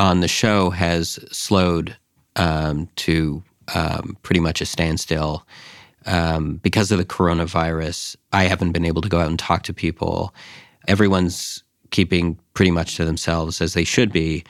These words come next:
And, uh, generally speaking, even on the phone, people just haven't been as interested in revisiting and talking about the past at the moment. Uh, and everybody's just,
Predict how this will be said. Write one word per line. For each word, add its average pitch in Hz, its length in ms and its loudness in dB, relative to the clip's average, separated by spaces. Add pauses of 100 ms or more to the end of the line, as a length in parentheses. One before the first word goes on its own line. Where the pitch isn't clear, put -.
(400)
And, 87 500 2 (320)
uh, 90 180 2
generally 98 440 2
speaking, 82 760 -2 (220)
even 113 220 4
on 92 100 4
the 87 60 0
phone, 95 380 2
people 82 520 -2 (600)
just - 320 0
haven't 85 500 -2
been 82 180 0
as 82 160 -4
interested 85 540 -2
in 80 440 -4 (540)
revisiting 87 880 2
and 78 100 -4
talking 87 380 -4
about 85 240 -4
the 90 80 -4
past 110 480 0
at 85 100 -4
the 82 80 -2
moment. 80 560 -2 (680)
Uh, 82 460 0
and 87 220 0
everybody's 82 480 -2
just, - 260 -6